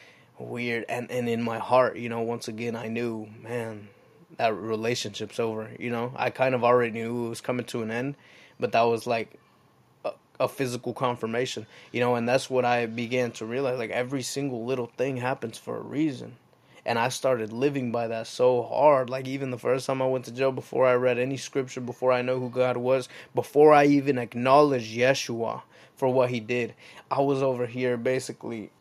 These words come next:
realizing, hey, everything, every single little thing happens for a reason. It doesn't matter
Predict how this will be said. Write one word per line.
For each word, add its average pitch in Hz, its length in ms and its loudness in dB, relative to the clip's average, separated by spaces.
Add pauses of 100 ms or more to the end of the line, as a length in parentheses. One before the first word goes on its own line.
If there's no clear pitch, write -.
realizing, 131 800 2
hey, 131 320 -6
everything, 123 760 -4 (180)
every 135 520 -8
single 135 400 -6
little 113 320 -6
thing 113 220 -8
happens 113 440 -6
for 107 220 -6
a 107 40 -4
reason. 110 500 -8 (680)
It 113 80 -12
doesn't 113 340 4
matter 113 480 -2